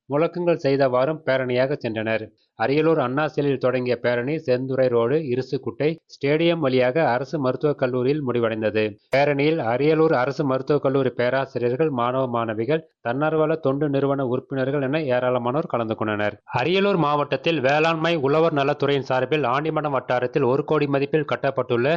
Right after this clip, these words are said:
சேமிப்பு கிடங்கு மற்றும் ரெண்டு புள்ளி ஐம்பது கோடி மதிப்பீட்டில் கட்டப்பட்டுள்ள தாப்பலூர் ஒருங்கிணைந்த வேளாண் விரிவாக்க மையம் மற்றும் ரூபாய் ஐம்பது லட்சம் மதிப்பீட்டில் கட்டப்பட்டுள்ள விக்கிரமங்கலம் துணை வேளாண் விரிவாக்க மையத்தினை தமிழ்நாடு முதலமைச்சர் காணொலி காட்சி மூலம் திறந்து வைத்தார்.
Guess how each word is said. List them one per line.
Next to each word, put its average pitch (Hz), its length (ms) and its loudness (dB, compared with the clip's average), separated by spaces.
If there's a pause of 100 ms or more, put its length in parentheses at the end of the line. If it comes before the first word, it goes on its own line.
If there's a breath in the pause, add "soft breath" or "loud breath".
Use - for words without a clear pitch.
(160 soft breath)
சேமிப்பு 156 540 0
கிடங்கு 120 420 0
மற்றும் 151 400 -2
ரெண்டு 151 300 0
புள்ளி 156 260 2
ஐம்பது 143 320 2
கோடி 147 260 0
மதிப்பீட்டில் 131 560 -2
கட்டப்பட்டுள்ள 131 680 -2 (240 loud breath)
தாப்பலூர் 160 500 0
ஒருங்கிணைந்த 151 500 2
வேளாண் 135 380 2
விரிவாக்க 139 460 2
மையம் 123 400 0
மற்றும் 143 340 -2 (140 soft breath)
ரூபாய் 147 400 2
ஐம்பது 160 320 0
லட்சம் 160 280 -2
மதிப்பீட்டில் 143 480 -2
கட்டப்பட்டுள்ள 147 580 -2
விக்கிரமங்கலம் 143 600 -2
துணை 143 240 -2
வேளாண் 131 380 0
விரிவாக்க 135 380 2
மையத்தினை 117 480 0 (280 soft breath)
தமிழ்நாடு 160 400 0
முதலமைச்சர் 143 600 -2
காணொலி 151 300 -2
காட்சி 139 280 -2
மூலம் 143 260 -2
திறந்து 120 280 0
வைத்தார். 110 420 0